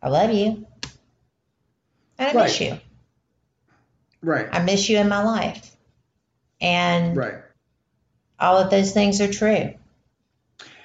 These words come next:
Speaker 2: In July, right around the fourth, I know that's significant to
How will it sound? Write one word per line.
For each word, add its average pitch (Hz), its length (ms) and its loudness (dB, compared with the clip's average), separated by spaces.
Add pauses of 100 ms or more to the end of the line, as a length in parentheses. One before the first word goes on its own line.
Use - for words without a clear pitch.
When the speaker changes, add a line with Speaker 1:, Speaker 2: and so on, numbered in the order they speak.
(160)
Speaker 2:
In 202 300 2
July, 143 840 -2 (1400)
right 143 280 -2
around 151 420 -8
the 151 80 -8
fourth, 117 680 -8 (520)
I 135 100 -6
know 220 200 -2
that's 214 280 -6
significant 135 880 -6
to 95 380 -10